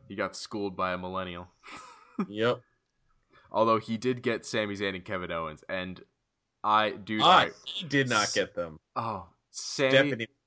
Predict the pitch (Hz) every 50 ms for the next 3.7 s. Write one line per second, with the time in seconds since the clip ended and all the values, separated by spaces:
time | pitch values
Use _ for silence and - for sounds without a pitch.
0 | _ - 120 123 127 123 110 98 92 90 - _ _ _ _ - 87 87 87 -
1 | 80 82 85 - _ _ _ _ _ _ - - - - - 127 113 120 127 139
2 | 139 135 - - 127 113 107 107 110 113 110 - 95 90 87 87 - - - _
3 | _ _ _ _ _ _ _ _ _ _ - - - -